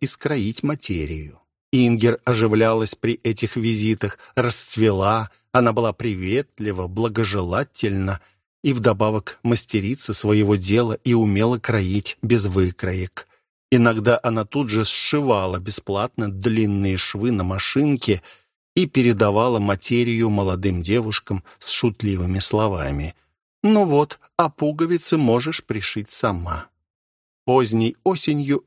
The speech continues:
Ингер получила приглашение приехать в село пошить на начальство. Это невозможно, у нее семья и скотина, разные домашние дела, а прислуги-то нет. Чего у нее нет?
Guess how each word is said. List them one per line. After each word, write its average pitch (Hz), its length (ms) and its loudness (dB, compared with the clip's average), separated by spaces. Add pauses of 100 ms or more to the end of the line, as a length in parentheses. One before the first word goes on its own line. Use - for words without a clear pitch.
Ингер 180 380 0
получила 151 560 2
приглашение 151 800 2
приехать 135 640 0
в - 60 -6
село 131 480 2 (300)
пошить - 560 -2
на 127 120 2
начальство. 101 920 -2 (640)
Это 185 180 2
невозможно, 151 800 2
у 135 80 0
нее 123 320 2
семья 104 460 0
и 120 80 2
скотина, 107 720 0
разные 110 400 2
домашние 98 600 0
дела, 95 400 0 (300)
а 113 100 4
прислуги-то 104 640 -2
нет. 131 400 0 (140)
Чего 113 400 2
у 180 80 2
нее 202 320 2
нет? 202 360 0